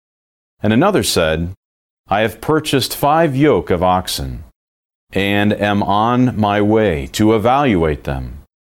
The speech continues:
I ask you, consider me excused.' And another said,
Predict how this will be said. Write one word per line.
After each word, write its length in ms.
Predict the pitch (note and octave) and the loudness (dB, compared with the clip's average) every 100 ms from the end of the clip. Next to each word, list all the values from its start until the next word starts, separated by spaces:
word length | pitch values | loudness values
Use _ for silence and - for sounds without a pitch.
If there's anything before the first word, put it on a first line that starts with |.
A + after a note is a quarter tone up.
| _ _ _ | _ _ _
I 180 | E2+ F#2+ | -4 0
ask 420 | A#2+ C#3 - - | 0 -2 -6 -6
you, 320 | D2+ C2+ C#2+ _ _ _ _ _ | -4 -4 -10 _ _ _ _ _
consider 560 | - G#2 - B2 A#2 G#2+ | -2 -2 0 0 0 2
me 240 | A2+ D3 | 4 4
excused.' 840 | F#2 - - D#2 C2+ C2+ - - - _ _ _ _ _ _ _ _ _ | 2 -2 -4 -4 -6 -8 -14 -14 -20 _ _ _ _ _ _ _ _ _
And 140 | - C3+ | 0 2
another 320 | D#3+ G3+ E3+ | 2 4 2
said, 520 | - G#2 F2 F#2 F#2+ | 2 2 2 0 -4